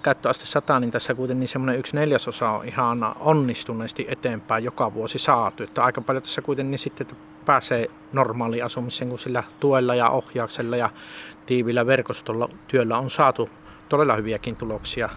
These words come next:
vaikka täysin asunnottomana ihminen on tähän tullut ja se elämä on aika lailla sekaisin ollut. Ja monen tapauksessa tietysti tänään meidän niin suuri ryhmä on kuitenkin niin huumeiden käyttäjät, niin, ja tää yksikkö kuitenkin on matalan kynnyksen paikka, että tänne ei ole mitään rajaa.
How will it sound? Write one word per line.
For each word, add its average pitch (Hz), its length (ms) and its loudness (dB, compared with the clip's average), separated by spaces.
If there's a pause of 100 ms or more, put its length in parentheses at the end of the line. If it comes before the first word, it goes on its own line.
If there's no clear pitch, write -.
(220)
vaikka - 220 -6
täysin 131 340 0
asunnottomana 120 600 -4
ihminen 120 320 -4
on 117 80 -4
tähän 131 240 0
tullut 110 300 0
ja 104 80 -6
se 127 140 -4
elämä 117 320 -2
on 120 60 2
aika 120 200 -4
lailla 123 180 -2
sekaisin - 440 -4
ollut. 117 260 0
Ja 110 120 -6 (1160)
monen 127 300 2
tapauksessa 127 400 2
tietysti 127 300 -4
tänään 127 400 0
meidän 131 280 -2
niin 135 300 -6
suuri 131 340 -2
ryhmä 127 280 -2
on 135 80 -4
kuitenkin 120 260 -4
niin 120 340 -8
huumeiden 117 380 -2
käyttäjät, 113 540 -4
niin, 123 240 -8 (840)
ja 120 180 -2 (180)
tää 120 180 2
yksikkö - 400 -6
kuitenkin 127 600 -6 (220)
on 151 140 2
matalan 123 500 4
kynnyksen 113 480 -8
paikka, 113 420 -4
että 120 140 -8
tänne 113 260 -6
ei 117 240 -6
ole 117 80 -6
mitään 117 260 -2
rajaa. 117 400 0